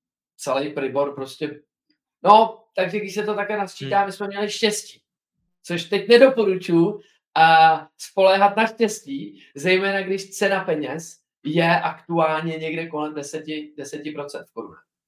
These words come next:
Speaker 2: Hmm. Ty jsi tu firmu do
Speaker 1: Možná
Speaker 2: té
Speaker 1: víc,
Speaker 2: doby ři-,
Speaker 1: možná víc.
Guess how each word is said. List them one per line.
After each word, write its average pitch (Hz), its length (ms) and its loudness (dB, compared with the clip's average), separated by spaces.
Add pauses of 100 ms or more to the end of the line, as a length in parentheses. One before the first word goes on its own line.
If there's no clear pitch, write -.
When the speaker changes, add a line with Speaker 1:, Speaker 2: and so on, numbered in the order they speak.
(100)
Speaker 2:
Hmm. 131 100 -20 (400)
Ty - 120 -14
jsi - 60 -12
tu 147 120 -2
firmu 127 340 -4
do 127 80 -6
Speaker 1:
Možná 180 220 -4
Speaker 2:
té 127 80 -8
Speaker 1:
víc, - 20 -6
Speaker 2:
doby 127 160 2
ři-, 127 80 -8
Speaker 1:
možná 143 260 -20
víc. 139 180 -20